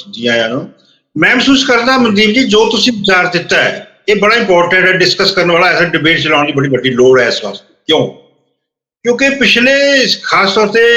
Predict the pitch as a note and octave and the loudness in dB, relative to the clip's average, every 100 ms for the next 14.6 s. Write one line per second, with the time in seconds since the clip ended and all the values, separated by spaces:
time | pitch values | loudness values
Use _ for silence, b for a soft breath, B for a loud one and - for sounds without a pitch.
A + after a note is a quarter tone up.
0 | A#3 G#3 - - E3+ D#3+ C3 F#3 G#3+ F#3 | 2 -2 -8 -4 -2 -2 -2 -2 0 0
1 | F3+ E3 F#3 F3 C#3 C3 C3 C#3 C#3 D3+ | -2 0 2 2 0 -2 -2 -2 -4 -6
2 | C#3+ C3+ C3 C#3 - D#3+ C3+ C3+ D3+ C3+ | -10 -4 -4 -4 -4 -4 0 0 0 0
3 | G#2 F#2+ G#2 - _ _ _ _ G3 A#3+ | -4 -8 -12 -16 _ _ _ _ 2 4
4 | C4+ C4+ C4+ C4 C4 A3+ G3+ G#3 G3 F3+ | 2 2 2 4 4 2 2 -2 -2 -2
5 | F#3 A#3 A3 G#3+ G#3 A3 F#3 D#3 - - | -2 0 0 0 0 2 2 0 -4 -4
6 | F3+ G3+ F3+ G3+ G3+ F3+ E3 F3 E3 E3+ | -2 0 0 0 2 2 2 2 2 4
7 | F#3 D#3 - F3+ D3+ B2+ C3 C#3+ C#3+ D3+ | 2 2 0 -2 -2 0 0 -2 -4 -4
8 | A#2+ G2+ G2+ A#2 A#2 A2+ G#2 G2 C3 F3 | -2 -2 -6 -6 -6 -4 -6 -6 -8 -10
9 | - _ - - - - A#2 A2 G#2+ - | -12 _ -12 -10 -8 -8 -4 -2 -4 -12
10 | A#2+ G2+ G#2 G#2+ B2 A2 G#2 G2+ G2+ - | -8 -6 -2 0 2 2 0 -2 -6 -14
11 | B B B B _ G#3+ B3+ - G3+ A#3+ | B B B B _ 4 4 4 2 2
12 | - D3 C3+ G3+ A#3 - - - E3 B2+ | 0 -4 0 2 2 2 2 2 0 0
13 | A#2 F#2+ - _ _ - E3+ F3 C#3+ - | -2 -6 -12 _ _ -2 0 0 0 -2
14 | D#3+ F#3 G3 D#3 B2+ | 0 0 2 2 0